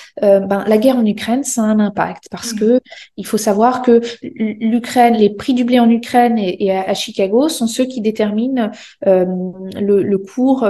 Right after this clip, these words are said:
Speaker 1: mondial du blé. Euh, donc, même si moi, j'achète que des blés locaux, euh, j'ai des variétés anciennes, je les, je les, je les me-, je les mousse sur meule de pierre,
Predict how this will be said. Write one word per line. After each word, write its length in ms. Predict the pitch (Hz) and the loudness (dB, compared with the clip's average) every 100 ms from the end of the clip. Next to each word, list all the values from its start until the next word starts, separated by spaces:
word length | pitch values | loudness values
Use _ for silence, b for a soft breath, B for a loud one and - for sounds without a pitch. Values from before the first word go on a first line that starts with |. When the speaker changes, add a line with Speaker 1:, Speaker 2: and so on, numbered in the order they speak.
| 185 | -2
Speaker 1:
mondial 640 | 196 226 214 208 226 247 202 | -4 -2 0 2 2 0 -4
du 140 | 208 | -6
blé. 240 | 185 - B B B B | -8 -8 B B B B
Euh, 240 | 175 170 170 | -4 -2 -2
donc, 180 | 180 202 | 0 2
même 160 | 254 | 2
si 180 | 254 233 | 2 2
moi, 140 | 220 | 4
j'achète 320 | 220 196 185 - | 4 2 -2 0
que 80 | |
des 140 | 220 220 | 2 4
blés 180 | 214 220 | 4 4
locaux, 640 | 226 220 - 233 233 233 B B 185 | 4 4 4 6 6 4 B B -4
euh, 320 | 180 180 180 185 | -2 0 0 -4
j'ai 180 | 185 | -4
des 100 | 180 | -4
variétés 420 | 180 170 180 196 208 | -4 -6 -4 -2 0
anciennes, 380 | 208 240 226 | 2 4 4
je 160 | 226 208 | 2 0
les, 140 | 175 - B B | -2 -4 B B
je 160 | - 196 | -4 2
les, 180 | 190 202 | 2 0
je 140 | 214 | 0
les 100 | 185 | 2
me-, 280 | 185 220 226 | 4 4 2
je 180 | 226 208 | -2 0
les 140 | 202 190 202 | 0 0 0
mousse 300 | 208 240 240 | 2 2 2
sur 200 | 214 196 | 0 0
meule 160 | 196 | 0
de 120 | 196 214 | 0 0
pierre, 360 | 254 269 339 | 2 2 2